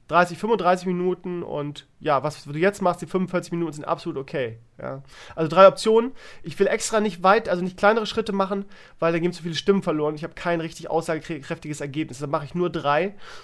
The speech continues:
und da müsst ihr euch halt für eine entscheiden, liebe Leute. Also sagt mir mal, wie lange, wenn ihr, äh, es euch wünschen dürftet, wie, die lange der Podcast nach eurem Wunsch wäre. Damit endlich mal dieses, die einen sagen, es ist zu lang, die anderen sagen, es ist zu kurz, ne, die anderen sagen, es ist genau richtig.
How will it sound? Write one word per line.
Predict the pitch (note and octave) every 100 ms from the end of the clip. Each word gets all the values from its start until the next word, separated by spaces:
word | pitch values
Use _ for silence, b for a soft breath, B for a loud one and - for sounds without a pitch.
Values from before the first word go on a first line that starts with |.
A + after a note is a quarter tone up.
| B
und | D#3+ D3 - -
da |
müsst | D3+ D#3+ D#3+
ihr |
euch | D3+
halt | D3+
für | D3
eine | C3 D3+
entscheiden, | D3 - B2 A2+
liebe | A2+ -
Leute. | G#2 G#2 B2+
Also | D3+ D3+
sagt | G3+
mir | G#3+
mal, | G3+ G3
wie | F#3
lange, | F#3+ F#3+ F#3+ F#3+ B B _ -
wenn | F3
ihr, | G3 A#3 A3 -
äh, | F3 F#3 E3+ - - G2 - E3+ - - F#2 E3+
es | F#3
euch | F3+
wünschen | B3 A3 F#3+
dürftet, | G3+ G3+ - F3+
wie, | D#3
die | D#3+
lange | F3+ F#3 E3+
der |
Podcast | D3+ A3+ A3+ - E3+ -
nach | E3
eurem | - E3+ D#3+ D3
Wunsch | D3 C3
wäre. | C3+ D3+ B2+ G#2 B B B
Damit | - D#3+ E3+
endlich | F3+ D#3+
mal | E3
dieses, | D#3 D3+ D3 C#3
die | D3 C3+
einen | D#3+
sagen, | D3+ D3 D3 D3 - D3
es | C#3
ist | - -
zu | E3
lang, | E3+ E3+ D#3
die |
anderen | C#3+ D3+
sagen, | D3+ D3+
es | D3
ist |
zu | -
kurz, | - G3 F3 E3+ - - -
ne, | D3 E3
die | D#3
anderen | D3+ D#3
sagen, | D#3 D3+
es | D3
ist |
genau | D#3+ D3+
richtig. | E3 D3 E3+